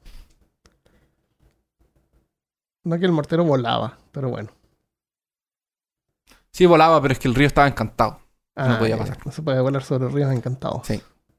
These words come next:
Speaker 2: Eh,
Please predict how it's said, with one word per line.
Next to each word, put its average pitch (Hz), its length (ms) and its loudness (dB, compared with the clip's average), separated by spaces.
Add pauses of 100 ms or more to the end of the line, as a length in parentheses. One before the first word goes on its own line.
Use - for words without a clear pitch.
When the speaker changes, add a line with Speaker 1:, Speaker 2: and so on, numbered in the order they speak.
(3250)
Speaker 2:
Eh, 117 1080 4